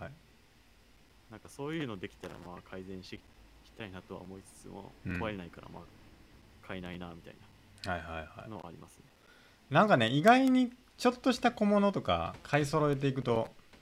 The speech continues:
Speaker 1: 楽しいですけど。
Speaker 2: 小物か。
Speaker 1: うん。ライトとかね。観葉植物とかね、机の上に置いたりとか。
Speaker 2: うん、植物。
Speaker 1: どうですか？植物ありますか？
Speaker 2: うん。
Speaker 1: 家の中に植物。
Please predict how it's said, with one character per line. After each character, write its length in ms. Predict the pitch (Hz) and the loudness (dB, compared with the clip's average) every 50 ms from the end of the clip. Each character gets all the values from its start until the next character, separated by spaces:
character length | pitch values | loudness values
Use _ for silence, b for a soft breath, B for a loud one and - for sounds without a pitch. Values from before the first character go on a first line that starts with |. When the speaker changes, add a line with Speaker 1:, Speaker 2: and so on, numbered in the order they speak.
| - - | -4 0
Speaker 1:
楽 240 | 139 139 143 - - | 0 2 2 0 0
し 80 | - | -2
い 40 | 95 | -4
で 100 | 90 87 | -4 -6
す 100 | - - | -8 -10
け 60 | - | -12
ど。 80 | 117 - 143 135 | -12 -12 -16 -20
Speaker 2:
小 140 | - - 95 | -20 -18 -16
物 180 | 98 98 98 92 | -14 -14 -14 -12
か。 280 | - 104 95 - - - _ _ _ - | -10 -10 -10 -10 -12 -16 _ _ _ -12
Speaker 1:
う 40 | 135 | -10
ん。 320 | 123 104 98 92 85 87 - - _ _ _ - - _ - - | -8 -6 -6 -8 -8 -12 -16 -20 _ _ _ -20 -20 _ -14 -4
ラ 200 | - 104 107 110 | 2 4 4 4
イ 100 | 104 90 | 4 0
ト 140 | - - - | -6 -10 -12
と 120 | - - | -12 -14
か 140 | - - 110 | -16 -14 -14
ね。 180 | 104 101 - - _ _ _ _ | -14 -16 -18 -20 _ _ _ _
観 300 | - - 175 190 196 196 | -2 2 2 2 4 4
葉 160 | 190 185 175 | 4 2 2
植 240 | 165 - - - 160 | 2 -2 -4 -2 0
物 180 | 139 120 - - | 0 -2 -2 -4
と 80 | - | -8
か 140 | 101 - 101 | -12 -10 -10
ね、 160 | 92 87 - - _ | -12 -12 -12 -16 _
机 240 | - - - 107 95 | -14 -8 -6 -4 -4
の 120 | 95 95 | -2 -4
上 80 | 92 90 | -4 -4
に 60 | 90 | -4
置 100 | 90 92 | -4 -6
い 40 | 90 | -4
た 100 | 92 92 | -4 -6
り 80 | 92 90 | -6 -8
と 120 | 90 87 | -8 -12
か。 80 | 87 85 | -14 -14
Speaker 2:
う 20 | |
ん、 100 | 85 85 - _ _ _ _ | -16 -18 -20 _ _ _ _
植 260 | - - - - 101 90 | -20 -20 -18 -16 -14 -14
物。 320 | 78 - - - - - _ - | -14 -16 -20 -20 -20 -20 _ -6
Speaker 1:
ど 120 | 107 101 | -4 -4
う 40 | 90 | -4
で 80 | 87 | -6
す 100 | - - | -10 -14
か？ 100 | - - | -16 -16
植 280 | - - - 92 - 95 | -12 -10 -10 -8 -8 -10
物 120 | 90 - - | -10 -6 -2
あ 80 | - 117 | 0 0
り 100 | 123 123 | 2 2
ま 100 | 135 139 | 2 0
す 120 | 139 - | 0 -4
か？ 160 | - 107 98 92 92 92 | -6 -8 -8 -8 -10 -6
Speaker 2:
う 40 | 104 | -2
ん。 20 | |
Speaker 1:
家 140 | 104 98 95 | 0 0 0
の 60 | 90 | 0
中 180 | 85 82 - 90 | -4 -6 -6 -10
に 60 | 85 | -12
植 220 | - 98 87 - | -10 -12 -10 -8
物。 260 | 92 87 85 - - | -8 -10 -10 -10 -16